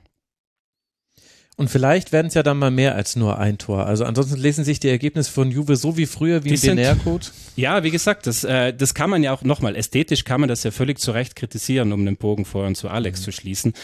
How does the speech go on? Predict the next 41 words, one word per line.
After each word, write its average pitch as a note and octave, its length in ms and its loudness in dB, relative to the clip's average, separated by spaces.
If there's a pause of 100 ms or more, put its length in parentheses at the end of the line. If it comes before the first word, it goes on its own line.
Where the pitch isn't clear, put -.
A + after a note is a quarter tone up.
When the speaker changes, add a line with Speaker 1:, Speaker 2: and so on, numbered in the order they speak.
Speaker 2:
Das A#2 180 -2
Witzige C3+ 320 2
ist B2 140 0
ja, A#2+ 80 2
das A2+ 180 -2
kritisieren B2+ 640 2
ja, A2+ 200 0
oder A#2 220 0 (160)
das - 240 -4
wissen C3+ 280 4
die A#2 140 0
Juve-Spieler B2+ 540 2
ja G#2+ 80 2
selbst. B2+ 460 -2
Also G#2+ 200 -4
Wojciech A2 300 -2
Szczęsny A#2 440 2
hat G#2+ 140 0
mal G#2 120 2
vor - 160 2
ein G#2+ 80 2
paar G#2 160 0
Wochen A#2 480 0 (100)
nach A2 240 -2
so A2 240 2
einem A2+ 60 2
eins G#2+ 260 0
null A#2+ 120 4
gesagt, A#2+ 340 0
er G#2+ 80 -4
hat G#2+ 60 -4
gesagt, - 200 -6
ja, A2+ 240 0 (260)
wir G#2+ 160 0
wissen, D3+ 300 0
dass F#2+ 160 -2
das - 220 -6
ästhetisch - 800 -8 (200)
nichts - 360 -6
Besonderes F#2+ 560 -4
ist. - 260 -12